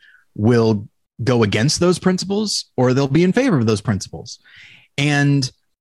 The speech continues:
if you, if you sort of put your, your, uh, your, all your faith or all your eggs in, like, the, the, the basket of, like, a person.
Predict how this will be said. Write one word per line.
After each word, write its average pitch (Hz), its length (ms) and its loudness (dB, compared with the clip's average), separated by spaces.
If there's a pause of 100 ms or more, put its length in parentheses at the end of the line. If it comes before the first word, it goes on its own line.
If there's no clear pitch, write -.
(220)
if 147 160 0
you, 147 160 2 (240)
if 156 160 -2
you 151 100 0
sort 214 240 2
of - 200 -4
put - 240 -2
your, 139 540 2 (380)
your, 117 560 2
uh, 98 460 -2 (1160)
your, 127 400 -2 (540)
all 147 140 0
your 151 140 2
faith 147 260 0
or 139 100 2
all 151 80 2
your 143 140 2
eggs 135 180 0
in, 127 60 2
like, 123 200 0
the, 117 280 0
the, 110 220 0 (160)
the 110 140 -2
basket 120 400 -2
of, 107 100 -2
like, 104 260 -2 (280)
a 110 60 -6
person. 139 380 0